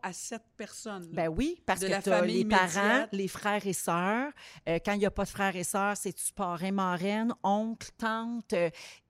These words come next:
Speaker 2: c'est, c'est, tu sais, quand on dit ça prend un village, là, tu sais, ben pour, euh, des enfants, euh, qui sont pas neurotypiques, euh,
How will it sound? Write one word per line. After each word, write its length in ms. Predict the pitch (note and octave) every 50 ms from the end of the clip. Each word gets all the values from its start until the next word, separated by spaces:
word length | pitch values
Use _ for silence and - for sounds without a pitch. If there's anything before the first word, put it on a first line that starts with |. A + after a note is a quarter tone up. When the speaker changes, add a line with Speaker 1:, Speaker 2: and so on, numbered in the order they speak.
| _ _ D#3+
Speaker 2:
c'est, 340 | E3 - - - G#3+ F#3+ -
c'est, 500 | - - - G3 F3+ E3+ E3 E3 D#3+ D3 C3
tu 300 | _ _ _ _ _ -
sais, 80 | A#3
quand 200 | - A#3+ G3 -
on 120 | F3+ E3+ D#3+
dit 120 | D#3+ G3
ça 140 | G3 - F3
prend 160 | - - F#3
un 80 | E3+ E3+
village, 680 | D#3+ C#3+ D#3 D#3+ E3+ F3+ G3+ A3 A3+ G#3 G3+ E3+ D#3+ E3+
là, 120 | F#3 F#3+
tu 80 | - -
sais, 140 | - G#3 G#3+
ben 140 | F#3 E3+
pour, 240 | - - F3+ D3 C3+ D#3
euh, 420 | E3 D3+ D3+ D3 D3+ D3+ D3+ D3+
des 220 | C3+ D#3+ D#3+ D#3
enfants, 460 | F3 D#3+ D#3 - - G#3 G#3+ A3+ A3+ G#3+
euh, 300 | E3+ D#3 D3+ D3+ D3+ D3
qui 160 | - - -
sont 400 | - F3 D3+ D3 D3+ D3+ D#3 C3+ -
pas 140 | - F#3+ F#3+
neurotypiques, 920 | F#3+ F3+ E3 D#3 D#3+ D#3+ - - - - - F#3+ G3+ A3 A3 - _ - F#3
euh, 180 | D#3 D3+ D3+